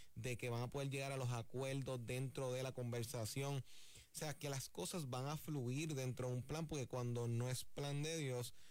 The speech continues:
las cosas se trancan a niveles que no fluyen. O sea, y, y es parte de como que ese proceso de madurar, porque ahí, eh, mm, estoy seguro por conversaciones que he tenido, porque yo por mi parte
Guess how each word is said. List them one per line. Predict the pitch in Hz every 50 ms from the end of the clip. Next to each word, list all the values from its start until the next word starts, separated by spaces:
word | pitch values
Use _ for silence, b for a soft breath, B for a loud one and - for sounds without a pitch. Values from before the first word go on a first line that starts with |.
| B B -
las | 139 143 139 -
cosas | - 127 123 120 151 147 147 - - - -
se | - - - 135 135
trancan | - 135 131 127 127 135 127 - 147 151 147
a | 139
niveles | 135 143 139 131 120 117 123 135 123 -
que | - 139 123
no | 117 117 110 107
fluyen. | - - - 143 160 175 170 143 120 104 98 B B B B B B B B -
O | -
sea, | 143 139 135 123 117 - -
y, | - 123 123 123 123 120 120 104 - - - - B B B B B B B B -
y | - 139 143
es | 151 156 - - -
parte | - 196 202 196 202 196 - - 156
de | 143 135 120 - -
como | - 135 127 131 127 -
que | 127
ese | 127 - 175
proceso | 165 - 170 170 - 185 175 - 180
de | 170 165
madurar, | 160 165 160 160 165 170 170 180 175
porque | 160 - 147 139 120 - 127 123 - - - B B B B B B B -
ahí, | - 120 135 151 175 - - - - - -
eh, | 135 127 -
mm, | 131 127 127 131 - - - 90 87 101 - - -
estoy | - - - - 147 147 - - -
seguro | - - - 143 123 113 120 127 127 120 113 104
por | - 113 104
conversaciones | - 113 110 113 107 - 107 - 131 131 135
que | 135 - 147
he |
tenido, | 139 139 139 139 139 131 123 113
porque | 101 104 110 110
yo | 110 117 123
por | 120 - - 139
mi | 135 131 127
parte | - 135 139 139 127 - 131 107